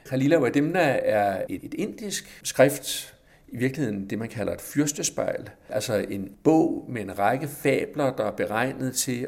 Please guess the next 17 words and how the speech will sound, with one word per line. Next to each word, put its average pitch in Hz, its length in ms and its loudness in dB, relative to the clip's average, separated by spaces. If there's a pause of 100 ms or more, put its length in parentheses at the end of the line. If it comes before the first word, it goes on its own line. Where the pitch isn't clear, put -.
(120)
at - 60 -6
fortælle 135 600 -2 (440)
de 107 100 2
unge 113 240 4 (100)
prinser, 120 420 0
eller 90 180 -2
på - 120 -10
et 110 60 -6
tidligt 165 360 -2
tidspunkt 135 460 -4
at 107 80 -2
lære 104 420 4
dem, 117 260 -4 (340)
hvordan 101 400 2
den 92 180 -4
kloge 113 640 8
løve, 110 560 4